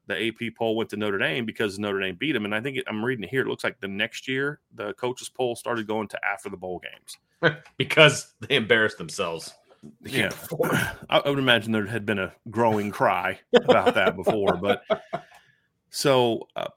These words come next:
Speaker 1: you know, but that's, that's how you can have a, a claimed national title versus unclaimed. Other, other
Speaker 2: Yeah.
Speaker 1: times, like, Notre Dame has several unclaimed national championships, uh, because it's a year where it's not one of the main,
Speaker 2: Right.
Speaker 1: the main, like,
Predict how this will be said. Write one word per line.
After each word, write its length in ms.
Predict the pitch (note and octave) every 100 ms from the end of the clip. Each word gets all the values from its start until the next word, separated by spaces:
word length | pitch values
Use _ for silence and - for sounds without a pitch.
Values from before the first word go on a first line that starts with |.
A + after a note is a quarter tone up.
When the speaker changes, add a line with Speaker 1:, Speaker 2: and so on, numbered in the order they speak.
| _ _ _
Speaker 1:
you 100 | D#3+
know, 260 | A#2+ G#2+ - C#3 C3
but 240 | D3 - -
that's, 240 | C#3 -
that's 220 | - C#3+
how 80 | -
you 100 | C#3
can 100 | C3
have 120 | B2+
a, 120 | G#2+ G2+ -
a 80 | A2
claimed 500 | - D#3 C3 B2+ A2+
national 360 | A#2 A2 A#2
title 200 | - A#2
versus 180 | G2+ F#2+
unclaimed. 420 | - A2+ G#2+ G2 G#2+
Other, 240 | D#3+ D3
other 180 | - D3
Speaker 2:
Yeah. 60 | C3+
Speaker 1:
times, 260 | C3+ A#2
like, 100 | A2
Notre 240 | A2+ F3+ D3+
Dame 180 | D3+ B2+
has 180 | G#2+
several 400 | - B2+ G2+ G2+
unclaimed 380 | G#2 G#2 G#2 G2+
national 300 | F#2+ F2 -
championships, 840 | - F#2 - - - - - - - _ -
uh, 180 | F2 -
because 420 | A2+ A2+ A#2 G2+
it's 160 | G2+ -
a 40 |
year 280 | G2+ A2+ A2+
where 180 | G#2+ G#2
it's 160 | - -
not 200 | A#2 -
one 100 | A2+
of 80 | G#2
the 80 |
main, 720 | G2 G#2 G#2 G#2 G#2 G#2 G2 F#2+ _ _ _ _ _
Speaker 2:
Right. 360 | F2+ E2+ D#2+ D#2 _ _ _ _ _ _ _ _
Speaker 1:
the 80 | B2
main, 460 | A#2+ A#2 A#2 A2+
like, 340 | A2+ G2 -